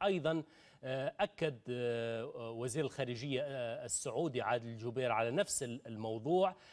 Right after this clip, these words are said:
اليوم، آه، آه، الأمير محمد، آه، بن سلمان يعود ليتحدث عن الأزمة، آه، أزمة قطر صغيرة جدًا، جدًا، جدًا. برأيك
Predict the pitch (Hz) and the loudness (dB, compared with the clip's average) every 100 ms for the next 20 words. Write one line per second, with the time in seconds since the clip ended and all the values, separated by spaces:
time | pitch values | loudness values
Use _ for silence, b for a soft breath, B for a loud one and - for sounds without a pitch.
0 | B 131 139 170 196 190 190 - 151 147 | B -2 4 6 6 6 2 0 2 4
1 | 143 143 b b b b 120 123 135 165 | 2 0 b b b b 0 2 2 0
2 | 151 165 170 147 - 131 - 156 151 127 | 0 4 4 4 0 -6 -2 -2 -2 -4
3 | - 139 123 113 139 - 131 131 147 147 | -10 -4 -4 -2 -2 -2 -2 0 0 0
4 | 139 127 120 147 151 139 104 120 135 - | 2 2 4 4 2 0 -4 -2 0 0
5 | - 147 143 135 131 117 135 135 123 b | -2 -2 0 0 0 2 2 0 -6 b
6 | b b 123 147 175 143 147 147 151 139 | b b -4 -2 -2 -2 0 0 0 -2
7 | 127 120 117 127 131 123 131 131 160 156 | -2 0 0 -2 -4 -4 -4 -4 -2 0
8 | 143 160 - 151 - 131 143 135 127 110 | 0 -2 -8 -8 -4 0 2 2 2 0
9 | 123 131 123 131 120 120 113 170 156 170 | -2 -2 -2 -2 -2 -2 0 -2 0 -2
10 | B B 143 208 294 269 | B B 2 2 4 0